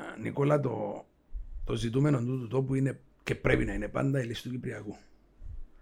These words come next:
Δεν υπάρχει προοπτική για τον Κυπριακό Ελληνισμό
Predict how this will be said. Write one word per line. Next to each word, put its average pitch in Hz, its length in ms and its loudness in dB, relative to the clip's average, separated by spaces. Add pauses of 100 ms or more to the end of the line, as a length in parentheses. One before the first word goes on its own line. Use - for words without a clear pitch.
(540)
Δεν 123 240 4
υπάρχει - 480 2
προοπτική 104 540 0
για 101 380 -2 (840)
τον 117 160 -4
Κυπριακό 113 520 -2
Ελληνισμό 127 760 2